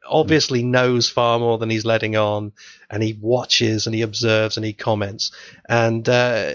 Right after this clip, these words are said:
yeah, he's, um, he's a, he's a very, very, um, charismatic character in that way. He, he, he holds your eye without, without doing much, which is,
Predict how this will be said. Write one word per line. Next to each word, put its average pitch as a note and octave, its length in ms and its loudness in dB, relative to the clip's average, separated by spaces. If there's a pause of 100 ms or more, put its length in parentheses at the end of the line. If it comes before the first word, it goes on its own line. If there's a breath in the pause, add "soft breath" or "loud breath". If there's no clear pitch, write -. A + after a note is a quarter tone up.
yeah, A2 420 2
he's, A2+ 640 -6
um, B2 360 -2 (120)
he's B2+ 260 -10
a, A#2+ 100 -8 (100)
he's C3+ 160 -8
a C3+ 80 -2
very, G3+ 480 0
very, E3 500 -2 (640 soft breath)
um, D3+ 720 2
charismatic F3 960 0 (480)
character F#3 420 0
in A2+ 100 0
that G#2+ 180 -8
way. G#2+ 260 -8
He, B2+ 200 -10
he, C3+ 200 -8
he C3+ 280 -10
holds E3 380 -2
your D#3 240 4
eye A2+ 440 0 (200 soft breath)
without, C3 340 0 (200)
without C#3+ 380 0
doing D#3 320 0
much, - 280 -6
which C3 140 -4
is, C3 260 -2